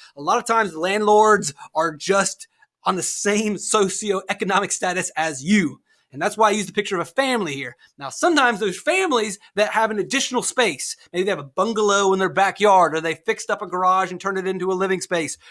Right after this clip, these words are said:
or they just simply, this old house that they moved out of, they just kept it as a small space and started renting it, whatever the reason. Again, it's not necessarily the rich and the wealthy and these fat cats like on the board, on the cover of Monopoly that are running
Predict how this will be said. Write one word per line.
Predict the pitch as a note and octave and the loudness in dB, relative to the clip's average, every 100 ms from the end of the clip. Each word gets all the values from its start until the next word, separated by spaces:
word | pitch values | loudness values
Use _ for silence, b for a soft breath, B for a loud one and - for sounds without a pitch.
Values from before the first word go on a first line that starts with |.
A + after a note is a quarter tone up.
| B | B
or | F#3+ | -4
they | G3 | -2
just | F3+ F#3 | -4 -4
simply, | A3+ G3 G#3 F#3 B - | -6 -4 -2 -2 B -10
this | E3+ - | -10 4
old | G#3+ A3 | 6 6
house | G3 G3 | 6 4
that | E3+ | 2
they | F#3 | -2
moved | F3 E3+ G3 | 0 2 4
out | G3 G#3 | 4 6
of, | G#3 G3 - b - | 6 4 0 b -10
they | E3 | -8
just | D#3+ - | -8 -6
kept | G3 | -6
it | G3 | -4
as | F3 | -4
a | D3+ | -4
small | - F#3+ F3+ | 0 0 0
space | G3+ F#3 | -2 -4
and | F3+ | -4
started | - F3 D#3+ | -2 -2 2
renting | G3+ F#3 | 2 2
it, | C3 - | 0 -8
whatever | D3+ F#3 A#3 A3+ G#3+ | 0 2 4 6 4
the | G#3 | 4
reason. | A3+ G#3 C#3 b b D#3+ | 2 2 -2 b b -2
Again, | F#3+ G#3+ | 2 2
it's | C3+ - | 0 -6
not | F#3+ G#3+ A#3+ B3 | 0 2 2 2
necessarily | A#3+ B3 - C4 A3+ F#3 B B | 0 0 2 4 4 0 B B
the | D#4+ | 2
rich | D#4 E4+ - | 4 2 0
and | E4 | -2
the | D#4 | 2
wealthy | E4+ D#4+ - C#4+ B3+ | 4 4 2 -2 -2
and | C4 | -2
these | A3 | -6
fat | - D#4+ - - | -2 0 0 -2
cats | B3 - - | -2 -2 -6
like | B3+ - | -8 -2
on | C4 | 0
the | B3 A#3+ | 2 -2
board, | F3+ D3+ D#3 D3+ C4+ D4 C#4+ C#4+ | -6 -14 -20 -8 0 0 0 0
on | A#3+ | 0
the | B3+ | 0
cover | - - D4+ C#4+ | -2 0 2 4
of | A#3 | 2
Monopoly | B3 C4 C4+ C4 G#3 F#3+ | 2 4 4 4 0 0
that | F#3+ | 0
are | F#3+ | 0
running | F#3+ A#3 A#3 G#3+ | 2 2 2 -4